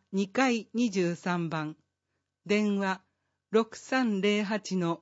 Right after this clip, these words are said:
九四二三。相談場所。花と緑の相談は、区役所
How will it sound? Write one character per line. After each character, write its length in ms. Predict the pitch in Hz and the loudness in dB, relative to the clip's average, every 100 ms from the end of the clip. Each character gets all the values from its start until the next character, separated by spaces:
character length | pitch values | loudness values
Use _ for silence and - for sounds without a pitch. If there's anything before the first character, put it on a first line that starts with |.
| _ | _
九 300 | - 269 277 | -2 0 2
四 380 | 277 240 180 175 | 2 2 2 2
二 180 | 185 180 | 0 0
三。 400 | - 175 156 - _ _ _ _ _ _ _ _ _ _ _ _ - | -2 -2 -2 -8 _ _ _ _ _ _ _ _ _ _ _ _ -16
相 320 | - 247 262 | -2 2 4
談 260 | 240 240 220 | 2 2 0
場 140 | 202 | -4
所。 260 | - 196 - _ _ _ _ _ _ _ | -2 -4 -4 _ _ _ _ _ _ _
花 320 | - 247 311 | -2 0 0
と 140 | 311 233 | 2 2
緑 360 | 240 220 190 | 4 2 2
の 140 | 175 180 | 0 0
相 240 | 190 180 | 0 0
談 260 | 185 175 165 | 0 -2 -2
は、 220 | 165 165 _ _ _ | -2 -6 _ _ _
区 140 | - | 0
役 340 | 240 277 285 - | 2 2 -2 -4
所 240 | 175 160 | -2 -2